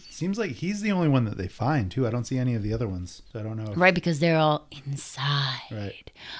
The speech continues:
Speaker 2: I think at this moment, I wrote in my notes, like, "Ha ha, Scott. You didn't get off that island on your own. Krakoa didn't just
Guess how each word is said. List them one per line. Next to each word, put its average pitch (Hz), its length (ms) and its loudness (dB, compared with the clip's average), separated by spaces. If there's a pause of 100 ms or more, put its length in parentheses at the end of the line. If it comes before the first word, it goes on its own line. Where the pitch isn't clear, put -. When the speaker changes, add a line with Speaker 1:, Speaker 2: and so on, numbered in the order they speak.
(120)
Speaker 2:
I 196 140 6
think 254 180 2
at 320 160 4
this - 240 0
moment, 196 460 4 (720)
I 185 320 2
wrote 165 320 4
in 151 100 -2
my 151 140 0
notes, 170 420 -2
like, 147 240 -4 (140)
"Ha 175 180 -2
ha, 226 360 4
Scott. - 760 -4 (420)
You 190 180 2
didn't 202 300 2
get 147 180 2
off 113 220 -4
that 151 180 4
island 147 380 2
on 147 160 2
your 147 220 2
own. 147 260 0 (200)
Krakoa 277 440 8
didn't 214 260 4
just 175 220 -2